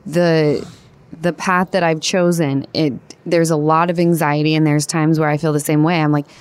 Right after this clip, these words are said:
"I just wanna, like, live in Utah in a cute little house with my family." And then reality sinks in where it's like,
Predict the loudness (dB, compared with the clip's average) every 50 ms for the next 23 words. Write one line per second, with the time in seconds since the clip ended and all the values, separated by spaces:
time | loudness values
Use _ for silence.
0 | -20 -20 -10 -6 -2 -2 0 0 0 -2 -2 0 0 0 0 0 0 0 -2 -4
1 | -6 -14 -20 -20 -12 -6 -2 0 0 0 2 2 2 2 2 2 2 0 0 0
2 | 0 2 0 0 -2 -4 -6 -14 -20 _ -4 -4 -4 -2 -2 0 0 2 2 2
3 | 2 0 2 0 0 0 0 0 0 0 0 -2 -2 -2 -2 -2 -2 -2 -2 -2
4 | 0 0 0 2 0 0 -2 -4 -10 -20 -20 -12 _ -2 0 2 2 2 2 2
5 | 2 2 2 2 2 2 0 0 0 0 -2 -2 0 0 2 2 0 0 0 0
6 | 0 2 2 2 2 2 2 0 0 -2 -2 -2 -2 -4 -8